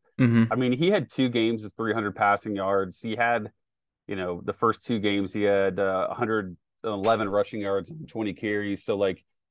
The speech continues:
Speaker 2: those are, like, super productive numbers, tons of volume, which is interesting. Like, w-, why did Harbaugh throw it a bunch during the covid years?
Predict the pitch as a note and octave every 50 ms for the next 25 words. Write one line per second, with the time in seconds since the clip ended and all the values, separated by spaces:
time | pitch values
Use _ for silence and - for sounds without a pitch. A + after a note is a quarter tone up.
0 | _ _ - B2 C#3 - F#3 D#3+ A#2 F#2 - - - - B2 A2+ - A2+ G2 -
1 | - G2 G2+ G2 - - G2+ F2 F2+ F#2+ F#2+ G2 G2+ G2 - - - - B2+ C3
2 | C#3+ B2 G2+ E2 F#2 F#2 F#2+ A2 C3+ D#3+ E3+ F3 E3+ E3 F#3+ F3+ F3+ G3+ G#3 -
3 | G#3 G3+ - - A3+ G#3+ G#3 D#3 A2 F#2 E2 - - - _ _ _ _ _ _
4 | _ _ _ - G#2 B2 C#3+ C3+ - - B2 A#2 A#2 A#2 A2 G#2 - - A2 G#2+
5 | A2+ A2+ A2+ G2 G#2 G#2 G#2 G2+ - - - F#2+ G#2+ G2+ G2+ G2 F2+ E2+ E2+ -
6 | - G#2+ G#2 G#2+ B2 B2 B2+ C3 C3+ C3 B2+ A#2+ - - -